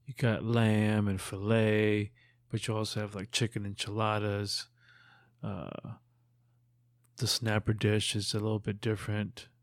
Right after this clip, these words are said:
Uh, comes, like, in a little poblano pepper, pumpkin seed broth with some sauteed crab meat and zucchini. Uh,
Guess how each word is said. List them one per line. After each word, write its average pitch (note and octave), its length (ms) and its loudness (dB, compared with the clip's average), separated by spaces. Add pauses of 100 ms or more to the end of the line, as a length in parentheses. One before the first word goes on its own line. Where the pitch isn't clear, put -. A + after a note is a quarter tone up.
(140)
Uh, F#2+ 580 -8
comes, G#2 240 -10
like, G#2 200 -8
in G#2 80 -6
a G#2 40 -8
little G2 180 -4
poblano G2 640 -8
pepper, G2 600 -4 (120)
pumpkin G#2 380 -4
seed G2 420 -6
broth G2+ 580 -2 (760)
with G2+ 100 -4
some G2 200 -6
sauteed G2+ 640 -4
crab G#2+ 280 0
meat G2+ 300 -2
and G2 140 -4
zucchini. G#2 680 -2 (1400)
Uh, G2 440 -4